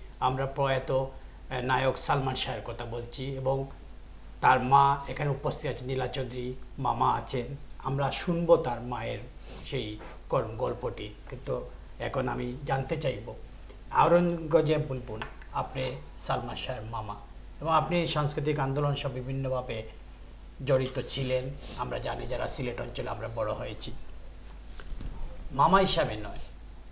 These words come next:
একজন সাংস্কৃতিক অঙ্গনের মানুষ হিসাবে বাংলাদেশের সংস্কৃতি এবং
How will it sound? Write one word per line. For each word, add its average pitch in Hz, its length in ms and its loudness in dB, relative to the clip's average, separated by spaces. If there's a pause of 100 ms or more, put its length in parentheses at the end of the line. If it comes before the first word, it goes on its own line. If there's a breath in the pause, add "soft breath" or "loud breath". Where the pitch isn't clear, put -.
(120)
একজন 143 480 0 (800)
সাংস্কৃতিক 151 560 0
অঙ্গনের 147 360 2
মানুষ 139 360 0
হিসাবে 135 380 -2 (800)
বাংলাদেশের 135 560 0
সংস্কৃতি 139 540 -4
এবং 135 140 -2